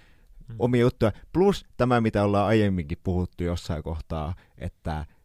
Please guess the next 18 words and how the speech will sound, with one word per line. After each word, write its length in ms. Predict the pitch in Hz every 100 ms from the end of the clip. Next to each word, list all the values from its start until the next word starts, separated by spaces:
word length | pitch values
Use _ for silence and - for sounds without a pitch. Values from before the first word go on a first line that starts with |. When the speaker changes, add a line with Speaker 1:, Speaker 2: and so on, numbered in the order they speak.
| _ _
Speaker 2:
ää, 280 | - 85 85
joskus 920 | 82 98 101 - - 82 - - - - _ _ _
niin 340 | 90 82 82 - -
syntyy 480 | 110 104 98 95
näitä, 460 | 90 90 90 92 90 - _ _ 82
varsinkin 380 | 120 110 104 98
yleisön 380 | 101 98 95
kanssa, 300 | 82 85 -
niin 120 | 82 85
tällaisia 520 | 87 87 95 90 87 - _
sääntöjä, 520 | - 135 135 107 95
joita 220 | 90 87
ei 160 | 90 95
ole 180 | 98 95
ikään 340 | 92 104 95
kuin 200 | 92 95 90 _
sanoitettu 680 | - 135 131 110 95 85 -
ääneen, 640 | 87 101 87 80 92 117